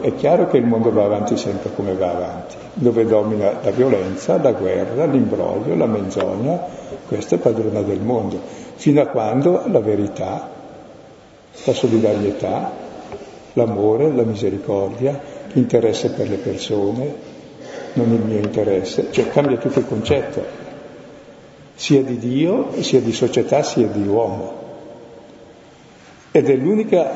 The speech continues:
possibilità di vita sulla terra. E nei tempi antichi si poteva vivere anche da banditi perché uno non riusciva a sterminare il mondo. Ora invece riusciamo a farlo, senza grande fatica, basta una,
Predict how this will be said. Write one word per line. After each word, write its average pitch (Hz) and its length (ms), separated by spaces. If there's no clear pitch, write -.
possibilità 131 520
di 123 120
vita 131 260
sulla 107 260
terra. 143 480
E 117 80
nei 123 180
tempi 143 300
antichi 160 420
si 165 140
poteva 135 340
vivere 127 360
anche 127 240
da 117 100
banditi 123 520
perché 117 320
uno 131 200
non 120 160
riusciva 113 400
a 110 40
sterminare 107 600
il 104 140
mondo. 95 540
Ora 123 200
invece 127 300
riusciamo 104 440
a 90 40
farlo, 95 480
senza 113 320
grande 107 320
fatica, - 460
basta 104 320
una, 101 360